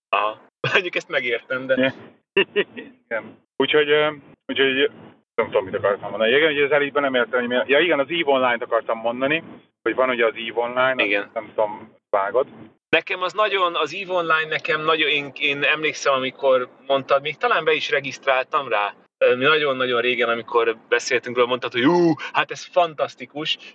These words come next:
Speaker 1: és, ö, hát engem egyáltalán nem fogott meg. Tehát, ö, valahogy nekem pont az volt, hogy a, az eve Online, ez a gyönyörű, szépen nézett ki,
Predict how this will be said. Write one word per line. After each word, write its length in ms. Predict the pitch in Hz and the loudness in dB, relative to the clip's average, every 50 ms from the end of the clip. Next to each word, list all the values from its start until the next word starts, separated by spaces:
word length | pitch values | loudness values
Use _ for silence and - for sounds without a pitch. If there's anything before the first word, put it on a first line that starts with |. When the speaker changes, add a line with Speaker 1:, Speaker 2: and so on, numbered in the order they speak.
| _ _ _ | _ _ _
Speaker 1:
és, 440 | - 131 131 131 131 127 - - - | 2 2 4 4 2 2 2 0 2
ö, 320 | 147 135 127 127 127 131 127 - - - | 2 2 2 2 2 0 0 -2 -6 -8
hát 420 | - - - 202 202 190 170 - 165 | -4 -2 0 2 2 2 0 -2 -6
engem 240 | 156 147 139 131 | -8 -6 -2 -2
egyáltalán 580 | 131 123 120 113 110 104 - - 117 110 107 107 | -2 -2 0 0 -2 -2 -2 -2 -2 -2 -2 -2
nem 160 | 107 104 104 | -4 -6 -6
fogott 400 | 98 - 110 104 104 104 - - | -6 -12 -10 -2 -2 -2 -2 -2
meg. 220 | 110 101 92 95 - _ _ _ - | -4 -4 -4 -4 -6 _ _ _ -4
Tehát, 340 | - 120 120 117 - - | 0 0 0 0 -2 -4
ö, 220 | 127 123 120 120 120 120 _ _ _ _ - | -4 -2 -2 -2 -2 -6 _ _ _ _ 0
valahogy 380 | 135 131 135 131 123 131 131 | 2 2 2 2 0 -2 -6
nekem 280 | 127 131 123 - 143 139 - - - - - | -4 -4 -2 0 -2 -2 -2 -8 -18 -4 2
pont 280 | 214 233 240 226 - | 2 2 2 2 0
az 180 | 185 180 180 147 | 0 0 0 0
volt, 280 | 151 151 151 147 147 - | -2 0 0 0 0 0
hogy 200 | 143 147 139 139 | -4 -2 2 2
a, 340 | 135 127 127 123 123 120 - - - - - | 2 2 2 0 -2 -4 -6 -10 -20 -12 -4
az 180 | - - 120 185 208 | -4 -2 0 0 0
eve 100 | 202 165 | 2 2
Online, 360 | 170 151 143 143 139 131 135 135 | 2 2 2 2 0 0 0 -2
ez 140 | 131 117 | -6 -6
a 220 | 127 127 123 120 117 - - | -4 -2 0 0 -2 -4 -4
gyönyörű, 360 | 123 165 226 226 220 196 170 | -2 -2 0 0 0 -2 -2
szépen 500 | 151 - - 160 151 139 - 147 143 135 | -2 -4 -4 -4 -4 -2 0 0 0 0
nézett 640 | 135 131 127 127 131 120 127 127 120 113 - - - - | 0 -2 -2 -2 -2 0 0 0 0 0 -2 -8 -16 -14
ki, 460 | - - 127 127 139 170 208 226 | -10 -4 -2 0 2 2 0 0